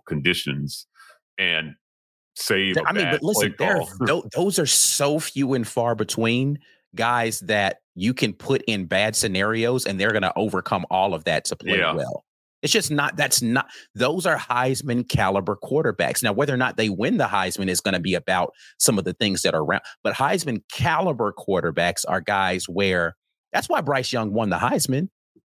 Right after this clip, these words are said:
Speaker 2: The rest of those guys were not good around him. That offensive line wasn't good. He
Speaker 1: No.
Speaker 2: made that offense look good. So you've gotta, so you, you're just not gonna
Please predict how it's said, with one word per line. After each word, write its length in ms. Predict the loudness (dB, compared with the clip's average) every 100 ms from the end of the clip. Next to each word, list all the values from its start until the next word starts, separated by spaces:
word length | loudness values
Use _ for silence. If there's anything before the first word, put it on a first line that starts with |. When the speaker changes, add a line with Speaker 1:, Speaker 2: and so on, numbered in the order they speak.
| -20 -4
Speaker 2:
The 60 |
rest 160 | -2 0
of 60 | -2
those 100 | 0
guys 300 | 0 0 -2
were 60 |
not 220 | -2 -2 0
good 220 | 0 0
around 340 | 0 0 0
him. 260 | -4 -8 -14 _ _ _ _ _ -2
That 120 | 0
offensive 360 | 0 -2 -2 0
line 240 | 0 2
wasn't 280 | 2 0 0
good. 340 | 0 0 0 -6 _ _ _
He 240 | -2 2
Speaker 1:
No. 160 | 2 2
Speaker 2:
made 480 | 2 2 2 0 0
that 180 | 0 2
offense 520 | 0 0 -2 -2 -2
look 320 | 0 -2 -2 -10
good. 300 | -6 -4 -6 -10 _ _ _ _ _ _ _ _ _ _ _ _ _ _ _
So 140 | -2 -2
you've 280 | 0 -2
gotta, 300 | 2 2 2 -2 -2 0 2
so 260 | 2 2
you, 200 | 0 0 0
you're 120 | 0
just 180 | 0 2
not 220 | 0 0
gonna 240 | 0 0